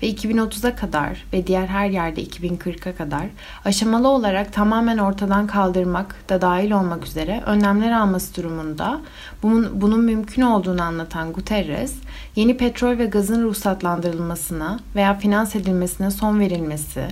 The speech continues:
mevcut rezervlerin genişletilmesinin durdurulması ve sübvansiyonların fosil yakıtlardan yenilebilir enerji kaynaklarına kaydırılması çağrısında bulundu.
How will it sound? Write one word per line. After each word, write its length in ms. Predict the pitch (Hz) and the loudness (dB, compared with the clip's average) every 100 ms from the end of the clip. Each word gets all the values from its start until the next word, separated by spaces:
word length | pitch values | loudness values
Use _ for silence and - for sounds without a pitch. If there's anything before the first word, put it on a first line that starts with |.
| - - - - - - | -10 -16 -18 -18 -6 2
mevcut 440 | 208 202 233 - | 4 4 0 2
rezervlerin 640 | 240 214 208 196 190 202 202 | 2 4 4 4 2 2 2
genişletilmesinin 1080 | 196 190 196 190 196 190 190 190 190 196 | 2 0 -4 -4 0 0 0 -2 0 2
durdurulması 960 | 196 190 180 170 165 160 156 - 156 220 - - - - - | 2 0 -2 -4 -4 -4 -8 -6 -6 -6 -10 -20 -18 -6 -2
ve 60 | |
sübvansiyonların 1080 | 240 - 208 220 214 - 220 214 214 208 269 | -2 0 2 2 2 0 2 2 2 2 0
fosil 320 | 285 240 233 | -2 -2 0
yakıtlardan 760 | 254 240 202 190 170 170 180 254 | 0 0 -2 0 0 0 0 2
yenilebilir 560 | 247 226 226 202 208 240 | 2 2 2 2 2 2
enerji 460 | 214 214 220 226 | 2 2 2 0
kaynaklarına 720 | 233 208 190 175 - 175 226 | 0 2 2 0 -4 -2 -2
kaydırılması 720 | - 214 202 202 196 190 190 | 0 0 2 2 2 2 -2
çağrısında 640 | - 160 151 151 - 151 147 | -4 -4 -4 -8 -8 -6 -6
bulundu. 420 | 143 139 135 | -6 -6 -6